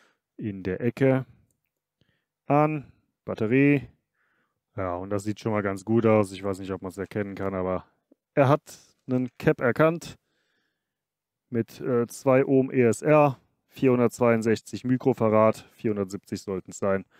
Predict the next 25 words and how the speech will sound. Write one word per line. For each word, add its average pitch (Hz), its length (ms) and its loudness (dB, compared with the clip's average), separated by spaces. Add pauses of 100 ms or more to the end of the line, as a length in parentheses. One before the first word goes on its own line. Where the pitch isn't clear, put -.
(480)
Der 104 140 -2
ist 92 100 -6
also 87 200 -10
okay. 139 340 4 (400)
Nehmen 92 140 -20
wir - 20 -20
gerade 87 280 -10
noch 85 140 -14
den 98 160 -10
anderen 113 380 -2
zur 90 160 -10
Sicherheit. 104 760 0 (1000)
Und 117 200 -4
auch 104 200 0
hier, 104 600 0
ah, 160 320 0
okay, 151 340 0
der 131 220 0
E 131 60 2
S 123 160 0
R 131 120 0
ist 117 80 0
hier 120 100 -2
deutlich 107 360 -4
geringer. 120 500 -2